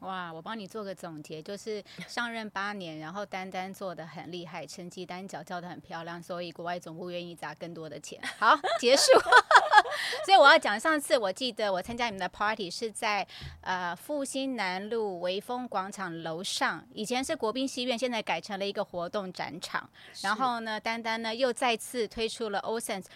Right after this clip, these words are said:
Speaker 1: 盛况空前的派对。我还记得每一次他，他办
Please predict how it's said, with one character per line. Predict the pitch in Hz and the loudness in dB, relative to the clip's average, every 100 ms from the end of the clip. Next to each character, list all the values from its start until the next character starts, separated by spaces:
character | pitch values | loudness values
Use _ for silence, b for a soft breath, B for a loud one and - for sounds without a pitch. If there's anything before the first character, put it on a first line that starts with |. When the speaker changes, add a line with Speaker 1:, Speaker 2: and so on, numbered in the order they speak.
| B | B
Speaker 1:
盛 | - 277 226 | 0 0 0
况 | - 240 202 | 0 0 0
空 | - 233 233 233 | -6 -6 -6 -6
前 | - 160 160 | -6 -6 -6
的 | - 196 | -6 -6
派 | - 226 175 | -2 -2 -2
对。 | 202 190 | -2 -2
我 | 180 | -2
还 | 202 247 | -2 -2
记 | 277 | -2
得 | 233 | -2
每 | 202 180 | -2 -6
一 | |
次 | 220 | -2
他， | 269 269 | -2 -2
他 | 277 269 | 2 2
办 | 269 254 233 | 4 2 2